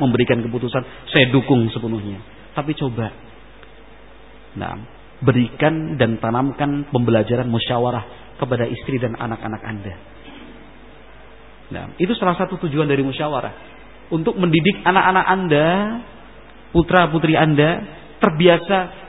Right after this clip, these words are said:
memberikan pendapat dan juga menerima pendapat. Membiasakan dari kecil. "Ah, ini besok ada waktu libur kan, dua hari, tiga hari. Mau kemana?" Kan itu. "Ke sini, Bi, ke sini, Bi, ke sini, Bi."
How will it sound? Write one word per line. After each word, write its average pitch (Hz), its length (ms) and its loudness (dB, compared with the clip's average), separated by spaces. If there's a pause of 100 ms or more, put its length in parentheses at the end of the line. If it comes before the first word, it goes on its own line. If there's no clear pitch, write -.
(140)
memberikan 160 640 2
pendapat 151 960 0
dan 135 160 4
juga 143 320 2
menerima 156 720 -2
pendapat. 143 480 -4 (880)
Membiasakan 175 560 2
dari 160 160 4
kecil. 165 480 -2
"Ah, 120 100 -2
ini 147 480 2 (380)
besok 143 340 4 (380)
ada 120 180 -2
waktu 120 240 2
libur 127 320 0
kan, 123 220 0
dua 117 180 0
hari, 113 140 0
tiga 110 180 0
hari. 107 160 -2 (240)
Mau 117 140 2
kemana?" 120 420 4 (1120)
Kan 113 100 -8
itu. - 140 -8
"Ke - 160 -8
sini, 320 240 4
Bi, 330 140 10 (100)
ke 285 80 2
sini, 330 240 4
Bi, 320 180 6
ke 311 140 -6
sini, 294 100 -2
Bi." 269 160 -4